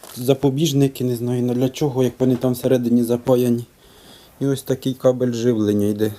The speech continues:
в комплекті. Що сам інвертор має дві виход на розетку, один вход, такий,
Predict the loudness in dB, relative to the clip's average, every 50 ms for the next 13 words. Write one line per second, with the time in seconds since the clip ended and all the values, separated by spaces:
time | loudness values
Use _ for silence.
0 | -14 -20 -20 -20 -20 _ _ _ _ _ -10 -10 -8 -4 -4 -4 -4 -4 -8 -16
1 | -20 -20 -20 _ _ _ _ _ _ -20 -20 _ _ _ _ -20 -20 -20 -18 -14
2 | -14 -14 -8 -6 -6 -6 -6 -8 -10 _ _ _ _ _ -20 -20 -20 -20 -8 -4
3 | -2 0 2 2 2 2 0 -2 -4 -2 0 2 4 4 4 4 4 2 2 -2
4 | -6 -14 -20 -20 -20 -20 -20 -20 -20 -20 -20 -20 -20 -20 -20 -20 -20 -20 -20 -16
5 | -6 -4 -4 0 0 2 2 2 0 -2 -4 -6 -2 0 2 2 2 0 -4 -2
6 | 0 0 2 2 0 0 0 0 0 0 -2 -6 -10 -10 -10 -10 -10 -14 -18 -18
7 | -18 -20 -20 _ -4 -2 2 2 2 2 0 -2 -2 -2 0 0 0 -4 -10 -20
8 | -20 -20 _ -20 -20 -20 -20 -20 -12 _ -6 -6 -6 -6 -4 -2 -2 -2